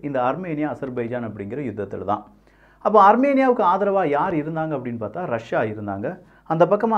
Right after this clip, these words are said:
அசர்பைஜானுக்கு ஆதரவா யார் இருந்தாங்க அப்படின்னு சொல்லி பார்த்தா துருக்கி இருந்தாங்க. இந்த இரண்டு நாடுகளுமே அவங்கவங்களுக்கு தேவையான வெப்பன்ஸ் எல்லாமே இது பக்கத்து நாடுகளுக்கு, அதாவது அசர்பைஜானுக்கும் ஆர்மேனியாவுக்கும் கொடுத்துட்டு வந்தாங்க. ஒரு கட்டத்துக்கு மேல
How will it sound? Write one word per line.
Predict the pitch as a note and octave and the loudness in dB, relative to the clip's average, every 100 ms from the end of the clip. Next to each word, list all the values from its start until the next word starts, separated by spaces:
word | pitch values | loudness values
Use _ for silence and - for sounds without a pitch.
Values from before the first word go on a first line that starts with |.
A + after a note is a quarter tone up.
| E3+ | 2
அசர்பைஜானுக்கு | A#3+ A3+ A#3 G#3+ G#3 F#3+ E3 | 2 4 4 4 2 0 0
ஆதரவா | D#3+ E3+ E3 D3 C#3 | 0 0 0 2 0
யார் | D#3 D3 | 0 -2
இருந்தாங்க | C#3+ C#3 C#3 | -6 -8 -6
அப்படின்னு | B2 A#2+ A#2+ | -6 -8 -8
சொல்லி | A2+ G#2 G#2 | -10 -8 -8
பார்த்தா | F3 F#3+ F#3+ | -6 -8 -4
துருக்கி | G#3 G#3 D3 | -4 -4 -4
இருந்தாங்க. | G#2+ G2+ F#2+ - - _ _ _ _ G#3+ | -4 -4 -6 -8 -14 _ _ _ _ 2
இந்த | G#3+ G#3+ | 4 6
இரண்டு | C4 C4 A3 | 6 6 4
நாடுகளுமே | G3 G3 F#3 C#3+ C3+ G3+ G3+ | 2 0 0 0 0 -2 -2
அவங்கவங்களுக்கு | F3+ F3+ F3+ E3+ E3 D#3 D#3 | -2 -2 -2 -2 -4 -4 -2
தேவையான | D3+ D3+ D#3 C#3 | 0 -2 -2 -4
வெப்பன்ஸ் | B2 C3+ C3+ A2 | -4 -6 -6 -6
எல்லாமே | A2 C3+ A3+ G3 | -6 -6 -4 -4
இது | - D#3 | -4 -6
பக்கத்து | D#3 D3+ C#3+ | -6 -6 -6
நாடுகளுக்கு, | B2+ A#2 A2 A2 | -6 -6 -6 -4
அதாவது | A2+ C3 A#3 - - - D#3+ | -2 0 -2 -6 -18 -4 -2
அசர்பைஜானுக்கும் | E3 D#3+ C#3+ C3+ C3+ E3 | 0 0 0 -2 -4 -4
ஆர்மேனியாவுக்கும் | C3 C3+ B2 A2 C3+ C#3 | -4 -6 -6 -8 -8 -6
கொடுத்துட்டு | A#2+ - A2 | -8 -6 -6
வந்தாங்க. | G2 G2 G2 - _ _ _ - | -4 -4 -6 -10 _ _ _ 4
ஒரு | G#3 G#3 | 4 6
கட்டத்துக்கு | A3+ C4+ C4+ G#3 C#3 | 6 4 2 0 0
மேல | C3+ C3+ | 2 2